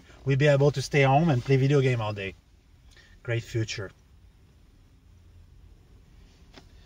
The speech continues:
So, you know, I wanna time travel to see what the future's gonna be like. It's gonna be so horrendous, and five, six, ten, twenty years from now, wow, and what world are we going to live?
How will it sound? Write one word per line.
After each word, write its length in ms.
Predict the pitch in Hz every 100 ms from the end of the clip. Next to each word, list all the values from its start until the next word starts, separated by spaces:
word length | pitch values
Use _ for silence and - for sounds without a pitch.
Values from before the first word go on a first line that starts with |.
| - - _ - _
So, 140 | - 135
you 40 |
know, 260 | 131 139 123 - - - - -
I 100 | 113
wanna 200 | 123 135
time 200 | 139 131
travel 300 | 123 131 139
to 120 | 131 120
see 140 | 123
what 120 | 120
the 100 | 110
future's 300 | - 113 135
gonna 100 | 143
be 120 | 143
like. 340 | 143 156 160 - _ - _ - _
It's 140 | 120 113
gonna 160 | 123
be 100 | 117
so 220 | 123 - 123
horrendous, 680 | 117 113 123 143 139 -
and 440 | 120 101 110 107 92 - - -
five, 420 | - 131 127 117
six, 420 | - - 123 -
ten, 280 | - 127 120
twenty 240 | 117 120 123
years 200 | 131 139
from 160 | 143
now, 280 | 143 151 151 - - - - - - _
wow, 560 | 123 117 117 107 101 92
and 220 | 110 110
what 200 | 123 123
world 300 | 120 131 135
are 100 | 120
we 140 | 110 107
going 160 | 110
to 100 | 113
live? 300 | 110 120 98